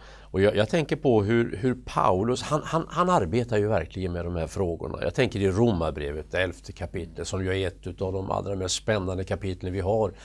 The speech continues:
i hela Nya testamentet, där han ju rent retoriskt skriver: "Jag frågar nu, har då Gud förskjutit sitt folk?" Det är frågan.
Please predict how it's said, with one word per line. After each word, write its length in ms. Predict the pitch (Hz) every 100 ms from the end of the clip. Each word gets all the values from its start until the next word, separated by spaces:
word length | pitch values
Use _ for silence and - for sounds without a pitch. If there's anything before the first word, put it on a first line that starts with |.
| - -
i 60 |
hela 240 | 104 104 95
Nya 220 | 104 90
testamentet, 760 | - 92 104 107 135 131 - - - - - -
där 120 | 113
han 180 | 98 107
ju 160 | 110 110
rent 300 | 107 101 104
retoriskt 880 | 101 - 113 95 95 - - - -
skriver: 540 | - 104 90 90 87 - - - -
"Jag 220 | 139 147
frågar 500 | - 165 143 196 156
nu, 280 | 98 71 98 - - - - - - -
har 680 | - - 107 147 160 165 120 - - -
då 380 | 110 98 123 131 123 107
Gud 400 | 107 98 87 85
förskjutit 1000 | - 107 92 92 - 104 85 - 82 92
sitt 300 | - 76 -
folk?" 520 | - 92 - - - - -
Det 120 | - 107
är 40 |
frågan. 500 | - 120 80 82 -